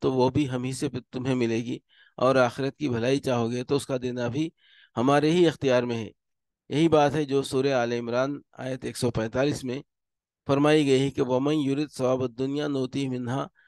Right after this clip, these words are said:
वमन युरिद सवाब आखिरती नोती ही मिन्हा", जो शख्स सवाब दुनिया के इरादे से काम करेगा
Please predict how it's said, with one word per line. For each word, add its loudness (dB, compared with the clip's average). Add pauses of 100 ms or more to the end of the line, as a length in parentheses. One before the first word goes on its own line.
(160)
वमन 2
युरिद 2
सवाब 2
आखिरती -4 (140)
नोती -2
ही -2
मिन्हा", -6 (800)
जो 4
शख्स 0
सवाब 6
दुनिया 0
के -2
इरादे 0
से -4
काम -2
करेगा -4